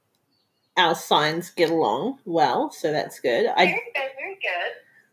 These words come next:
Speaker 1: Yeah, I don't get along with <laughs> Taurus and Scorpio, apparently. Now, ev-, literally everyone is like
Speaker 2: Mom's a Scorpio, though.
Speaker 1: Yeah, no, but, like, all of my f-,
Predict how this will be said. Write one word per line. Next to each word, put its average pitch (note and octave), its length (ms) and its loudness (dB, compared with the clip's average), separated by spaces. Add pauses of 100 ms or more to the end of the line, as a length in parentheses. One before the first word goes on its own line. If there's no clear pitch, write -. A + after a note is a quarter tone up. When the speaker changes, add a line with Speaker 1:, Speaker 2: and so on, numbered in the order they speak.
(140)
Speaker 1:
Yeah, F3+ 280 6
I G3 120 4
don't G3 500 4
get G#3+ 120 6
along F3+ 380 2
with G3 360 2 (280)
<laughs> - 300 -8
Taurus G3 500 6
and G#3 180 2
Scorpio, D#3+ 640 6
apparently. D#3+ 560 2
Now, F#3+ 220 2 (100)
ev-, F#3+ 140 6
literally G#3+ 560 6
everyone D#3 580 4 (540)
is E3 360 4
like C#3+ 340 0 (120)
Speaker 2:
Mom's F#4+ 320 2
a E4 140 -20
Scorpio, B3 400 -8 (120)
though. - 260 -12 (220)
Speaker 1:
Yeah, B3 200 8
no, C4+ 180 6
but, F#3+ 180 6
like, G#3 240 6
all G#3+ 200 12
of B3+ 100 4
my D4+ 80 6
f-, - 180 0